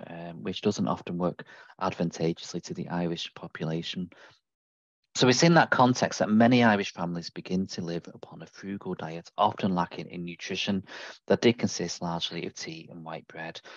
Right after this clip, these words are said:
Uh, and I think that the new pa-, newspapers often report, "Oh, this family were, were tea and white bread diets." I think it was a kind of code almost back then, um, that symbolised this impending descent to hunger, starvation, poverty,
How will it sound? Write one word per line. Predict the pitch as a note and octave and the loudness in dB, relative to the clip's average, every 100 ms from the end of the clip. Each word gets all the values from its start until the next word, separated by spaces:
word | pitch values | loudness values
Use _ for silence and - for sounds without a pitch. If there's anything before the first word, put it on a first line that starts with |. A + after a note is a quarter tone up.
| - _ | -20 _
Uh, | - F#2 | 2 4
and | G2+ | 6
I | |
think | B2 A#2+ A2 | 4 4 4
that | G#2 - | 2 2
the | G#2+ | 2
new | G#2+ A#2 | 2 2
pa-, | G#2+ F#2+ F#2+ | 0 -2 -2
newspapers | A2 A2+ G#2 G2+ G2+ | -6 0 0 0 -2
often | G2+ - G#2 | -2 -2 -2
report, | F#2 - F2+ F2+ - | -2 0 2 2 -2
"Oh, | D2+ | -8
this | E2+ D#2 | -10 -12
family | - D#2 D#2 | -16 -14 -10
were, | D#2+ D2 | -8 -8
were | E2+ D#2 | -8 -8
tea | - F2+ | -2 0
and | F2 | 2
white | F2 C#2+ | 0 -2
bread | - E2+ | -4 -4
diets." | F#2 E2 E2 - | -2 -4 -6 -12
I | |
think | - A#2+ A#2 | -2 0 2
it | |
was | G#2 F#2 - - - _ - | 2 0 -4 -20 -20 _ -6
a | - | -4
kind | - F#2 | -2 0
of | - | 0
code | - E2+ F2 | 2 2 2
almost | E2+ E2 D#2+ - | 0 -2 -4 -4
back | E2+ - | -6 -4
then, | - D#2+ E2+ - - - _ | -2 -2 -2 -8 -18 -20 _
um, | F2 E2 D#2+ D#2+ D#2 - - | -4 -2 -2 -6 -10 -14 -6
that | - - - _ | -4 -4 -8 _
symbolised | - - F#2+ F2+ E2+ E2+ - | -4 0 2 2 2 0 -2
this | F2 | -4
impending | F2+ - G#2 G2+ F#2+ F2+ | -4 -2 2 4 4 2
descent | F2+ - F2 E2 | 0 -4 -4 -6
to | - | -6
hunger, | - F#2+ F#2+ F#2+ E2+ | -2 0 2 2 0
starvation, | - - E2+ E2+ F2 - E2+ E2 | -2 -2 0 0 0 -2 -4 -8
poverty, | - F2+ F#2+ F#2 F2+ E2+ | -6 -2 -2 -2 -4 -4